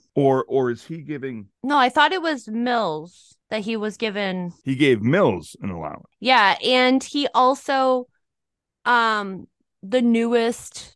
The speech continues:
Speaker 2: tweets were f-, uh, photos where he's texting her to, like, remove everything down, that he'll figure it out. And,
Speaker 1: Right.
Speaker 2: you know, like, w-, w-, don't worry about it. Like, yeah, like,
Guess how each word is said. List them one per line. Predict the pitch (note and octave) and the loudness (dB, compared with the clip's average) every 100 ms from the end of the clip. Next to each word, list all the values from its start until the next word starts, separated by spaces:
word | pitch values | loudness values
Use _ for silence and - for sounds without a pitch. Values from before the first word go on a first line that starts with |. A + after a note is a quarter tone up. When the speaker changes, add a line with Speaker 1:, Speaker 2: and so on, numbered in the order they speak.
| _ | _
Speaker 2:
tweets | - - A3+ A3+ A#3 G#3 - | -16 -16 -12 -10 -10 -10 -10
were | G3 G#3 F#3+ | -2 0 0
f-, | F#3 - - - | -2 -12 -20 -4
uh, | G#3 G3 F3+ F#3+ | 2 4 4 2
photos | - A3 G3+ G3+ G3 G3 G3 | -4 -2 -2 0 0 0 -6
where | F#3+ F#3 F3 E3+ E3+ _ _ _ _ _ | -6 -4 -2 -2 -6 _ _ _ _ _
he's | - A#3+ A#3 | -4 -4 -4
texting | - G#3+ A#3 - A3 G#3+ | -4 -4 -4 -2 -2 0
her | G#3 F#3+ F#3 F3+ F3+ F#3 _ _ _ _ _ - | 0 0 0 0 -4 -8 _ _ _ _ _ -6
to, | A#3+ | -2
like, | G3 F3+ | -2 -2
remove | F#3 G3+ G3+ G#3+ G3 | 0 2 2 0 -2
everything | F#3+ F#3+ F#3 F#3+ F#3 | -4 -4 -8 -6 -2
down, | F#3 F3+ F3+ F#3 | 0 0 0 0
that | F#3 D#3+ | -2 -4
he'll | F3 G#3 G3 | -4 -8 -8
figure | - G3 F#3+ F#3 | -8 -6 -2 -2
it | F3 | 2
out. | F3 F3 F3+ F3 - - | 2 4 2 0 -4 -8
And, | E3+ E3 D#3 D3+ | -6 -4 -2 2
Speaker 1:
Right. | G2+ E2+ - - _ _ | 2 2 -4 -18 _ _
Speaker 2:
you | - G#3 G3 | -8 -4 -2
know, | E3+ D#3+ - - | -2 -2 -8 -4
like, | F#3 D#3+ - - _ - - _ | -2 -2 -4 -20 _ -20 -20 _
w-, | - A#2+ _ | -14 -14 _
w-, | - F3+ - - - _ - | -16 -16 -18 -20 -20 _ -4
don't | A3 G#3 | -2 2
worry | G#3 G3+ G3 | 2 2 0
about | F#3+ F#3 F#3 | 0 0 0
it. | F3+ - | -2 -4
Like, | F3 F3 | -8 -6
yeah, | F#3 F#3+ F#3 F3+ | -2 2 2 0
like, | F3 E3 | -2 -6